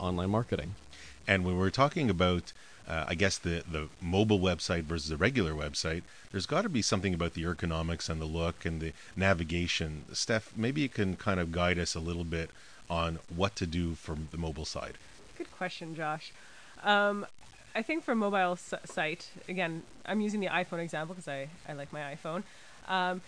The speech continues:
Speaker 3: it's scrolling up and down. So on my desktop, I have this big square rectangular surface,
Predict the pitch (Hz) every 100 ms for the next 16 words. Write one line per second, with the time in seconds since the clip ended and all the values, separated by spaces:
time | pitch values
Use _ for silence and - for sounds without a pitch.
0 | - - 220 220 - 247 247 208 208 175
1 | 170 156 143 139 - - - 190 180 185
2 | 196 208 202 190 196 - 180 170 - -
3 | - - - 175 175 165 156 - - -
4 | - - - 180 - 160 185 - - -
5 | 180 175 160 151 - 160 165 160 147 -
6 | 143 - - - -